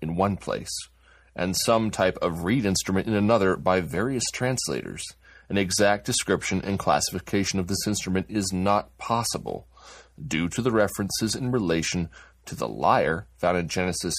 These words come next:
four twenty-one, the apocryphal Psalm one fifty-one verse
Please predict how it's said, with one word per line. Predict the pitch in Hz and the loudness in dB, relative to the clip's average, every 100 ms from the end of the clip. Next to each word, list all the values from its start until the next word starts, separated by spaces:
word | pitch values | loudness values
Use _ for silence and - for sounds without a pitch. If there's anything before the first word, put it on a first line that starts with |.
| - - | -8 -8
four | - 73 67 | -2 -2 -2
twenty-one, | - 69 50 50 80 107 127 - _ - - - _ _ _ 95 | -4 -6 -4 0 2 2 -2 -8 _ -20 -20 -20 _ _ _ 0
the | 92 92 | 2 2
apocryphal | - - 113 135 - - 55 | -2 -2 0 0 -2 -6 -6
Psalm | - - 58 76 85 | -2 0 2 0 -2
one | 87 | -4
fifty-one | - - 90 69 64 | -6 -4 -2 -2 -2
verse | 69 73 | -4 -6